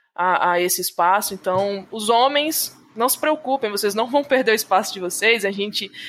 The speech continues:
a gente tá aqui pra somar, a gente tá aqui pra construir um mundo melhor pra todo mundo. Isso não é uma, isso não é uma demagogia, não é nada que, que, que seja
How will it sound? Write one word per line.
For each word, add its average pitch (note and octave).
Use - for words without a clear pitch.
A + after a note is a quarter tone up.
a F3+
gente G#3+
tá G#3
aqui G#3
pra B3
somar, G#3
a G#3+
gente A3
tá G#3+
aqui G#3
pra G3+
construir G#3+
um G#3
mundo G#3+
melhor G#3
pra G#3
todo G#3
mundo. A#3
Isso A#3
não A#3+
é A3
uma, G#3
isso G3+
não G#3+
é G#3
uma G3
demagogia, G#3
não F#3+
é F#3+
nada G3
que, G3
que, F#3
que G3
seja G3